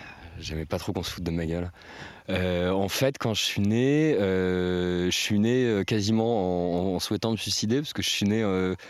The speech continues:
en m'entourant, euh, autour du cordon ombilical.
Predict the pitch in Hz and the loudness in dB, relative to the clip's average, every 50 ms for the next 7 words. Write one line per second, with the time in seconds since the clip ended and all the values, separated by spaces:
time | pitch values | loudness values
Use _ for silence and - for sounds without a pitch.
0 | - - - - - - - - 101 101 104 113 110 - - 127 110 120 120 123 | -18 -18 -18 -18 -20 -10 -4 -2 0 0 0 0 -2 -2 -4 -2 -2 0 0 0
1 | 123 113 98 92 92 95 98 107 107 95 - 120 107 101 98 110 110 110 107 104 | -2 0 0 0 0 0 0 0 -2 -2 -2 -2 -2 -2 -2 -2 -2 0 0 0
2 | 101 98 101 92 - 131 156 147 | 0 -2 -2 -2 -4 -4 -6 -6